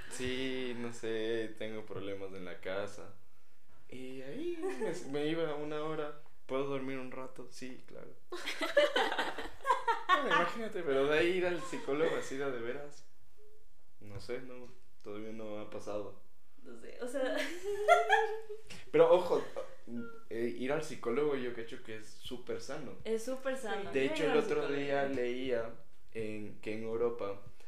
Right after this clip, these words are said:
Speaker 1: además de tener un presupuesto familiar para el arte,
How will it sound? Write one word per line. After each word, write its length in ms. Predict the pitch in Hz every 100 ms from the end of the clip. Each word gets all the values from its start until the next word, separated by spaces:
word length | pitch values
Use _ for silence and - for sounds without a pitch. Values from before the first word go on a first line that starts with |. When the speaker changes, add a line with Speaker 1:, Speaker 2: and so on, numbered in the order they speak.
| - -
Speaker 1:
además 400 | 110 110 113 123
de 80 | 135
tener 280 | 131 120 127
un 140 | 123
presupuesto 920 | 117 104 101 - 117 123 - 107 101 -
familiar 720 | 95 92 92 104 104 101 -
para 200 | 95 98
el 140 | 101 110
arte, 520 | 127 - - 92